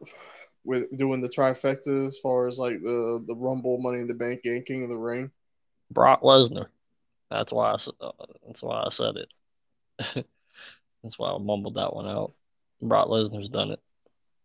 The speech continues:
Speaker 1: So I wonder if there's any other pe-, people besides them too. Seth hasn't won King of the Ring.
Speaker 2: No.
Speaker 1: Cena hasn't won a King of the Ring.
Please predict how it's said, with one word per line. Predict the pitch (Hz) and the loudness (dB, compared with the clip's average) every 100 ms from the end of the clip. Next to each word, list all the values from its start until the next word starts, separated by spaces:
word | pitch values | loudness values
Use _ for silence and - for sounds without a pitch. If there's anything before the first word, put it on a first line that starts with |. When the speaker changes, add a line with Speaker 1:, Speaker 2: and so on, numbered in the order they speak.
| _ _ _ _ _ _ _ _ _ - | _ _ _ _ _ _ _ _ _ -14
Speaker 1:
So | - | -4
I | 123 | 0
wonder | 151 165 | 2 2
if | 156 | 2
there's | 160 147 | 0 0
any | 147 147 | 0 2
other | 139 143 135 | 4 4 2
pe-, | - - - | 0 -6 -4
people | 139 131 123 | -4 -2 -2
besides | 123 - 123 117 | -4 -4 -4 -4
them | 123 117 117 | -6 -8 -6
too. | 123 110 120 _ _ _ _ _ _ _ _ _ _ _ 165 _ _ _ _ _ _ _ _ _ _ _ _ - | -6 -6 -8 _ _ _ _ _ _ _ _ _ _ _ -20 _ _ _ _ _ _ _ _ _ _ _ _ -10
Seth | - 143 143 | 0 4 4
hasn't | 151 135 127 101 | 2 0 0 -2
won | 123 123 | -2 -4
King | 120 127 113 | -4 -4 -4
of | |
the | 104 | -6
Ring. | 113 113 95 113 _ _ _ _ _ _ _ _ _ _ _ _ _ | -6 -6 -6 -10 _ _ _ _ _ _ _ _ _ _ _ _ _
Speaker 2:
No. | - 95 101 107 107 110 - _ _ _ _ _ _ - | -8 -4 0 2 2 0 -4 _ _ _ _ _ _ -10
Speaker 1:
Cena | - 135 143 131 | -6 -2 0 0
hasn't | 120 120 123 98 | 0 -2 -2 -2
won | 117 117 | 0 -2
a | 131 | -4
King | 127 120 | -6 -6
of | 110 | -6
the | 110 | -6
Ring. | 107 104 123 | -6 -6 -10